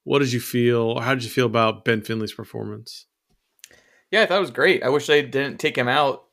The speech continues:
Speaker 2: in that, uh, that third down run for no reason. I, I, I was just very perplexed at that point.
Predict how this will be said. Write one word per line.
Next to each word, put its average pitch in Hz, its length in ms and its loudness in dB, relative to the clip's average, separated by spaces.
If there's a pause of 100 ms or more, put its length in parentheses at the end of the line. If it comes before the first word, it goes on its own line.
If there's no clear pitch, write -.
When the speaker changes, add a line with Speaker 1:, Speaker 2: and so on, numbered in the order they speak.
(180)
Speaker 2:
in 127 280 -2
that, 123 360 2
uh, 117 480 4 (160)
that 123 180 0
third 127 200 4
down 120 260 2
run 123 460 -2 (140)
for 123 160 0
no 120 160 0
reason. 117 640 -4
I, 120 100 -2
I, 113 320 0 (160)
I 117 240 -4
was 113 260 -6
just - 260 -10
very 117 320 0
perplexed 110 500 -6
at - 80 -16
that 104 200 -2
point. 104 360 -8